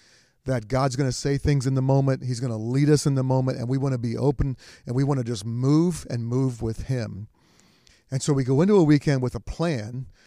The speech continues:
but that plan is held loosely in submitting to God and what he wants to do. So, uh, this past weekend, I would have gone through the message. We would have entered into a ministry time at the end,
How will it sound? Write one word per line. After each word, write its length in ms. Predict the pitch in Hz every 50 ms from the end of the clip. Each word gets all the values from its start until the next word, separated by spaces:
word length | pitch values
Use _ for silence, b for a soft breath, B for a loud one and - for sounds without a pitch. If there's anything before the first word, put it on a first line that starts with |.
| b b
but 100 | b 113
that 160 | 131 143 - -
plan 360 | - - 156 151 151 151 139
is 140 | 127 - -
held 260 | 143 127 127 113 113
loosely 540 | 123 143 156 165 - - 135 127 120 117 -
in 180 | 123 123 127 120
submitting 600 | - - 135 120 117 120 127 139 139 139 131 127
to 340 | - 139 123 113 110 - - _ -
God 220 | 131 123 120 113
and 80 | 117 113
what 160 | 107 113 110
he 60 | 113
wants 260 | 104 104 110 110 -
to 80 | - 113
do. 260 | 110 127 139 117 95 B B B B B B B B B
So, 460 | B - - 160 151 143 135 127 - - -
uh, 140 | 131 123 123
this 120 | 147 147
past 320 | - - 175 185 165 - -
weekend, 360 | 160 170 165 - 190 190 156
I 40 | 123
would 140 | 117 123 120
have 100 | 117 107
gone 220 | 135 123 127 127
through 160 | - 143 135
the 100 | 120 117
message. 480 | 117 135 156 151 - 156 143 113 - - b b b b b b b b b b -
We 80 | 139
would 120 | 131 139 135
have 120 | 123 131
entered 220 | 139 139 127 127
into 260 | 131 135 - 131 127 117
a 40 |
ministry 440 | 113 113 123 147 151 - - 143 131
time 260 | - - 135 131 131
at 100 | 131 -
the 200 | - 143 123 123
end, 280 | 127 131 131 135 127